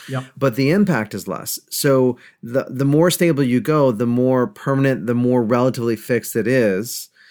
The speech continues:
Speaker 2: in, in a shorter term. But the mindset, it sounds like that's in that sweet spot where it's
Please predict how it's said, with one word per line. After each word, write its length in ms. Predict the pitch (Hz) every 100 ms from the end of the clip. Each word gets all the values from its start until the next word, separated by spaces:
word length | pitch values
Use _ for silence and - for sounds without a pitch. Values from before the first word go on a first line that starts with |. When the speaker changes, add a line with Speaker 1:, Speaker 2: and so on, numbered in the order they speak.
| - _
Speaker 2:
in, 180 | 127 123
in 160 | 117 120
a 20 |
shorter 280 | - 113 110
term. 260 | 156 147
But 140 | 117 101
the 80 | 110
mindset, 840 | 113 127 160 196 160 127 104 104
it 100 | 101
sounds 360 | - 123 123 127
like 220 | 113 104
that's 260 | 120 143
in 80 | 185
that 200 | 151 123
sweet 400 | - - 147 143
spot 440 | - 110 92 85 - - - _
where 180 | 120 123
it's 160 | 120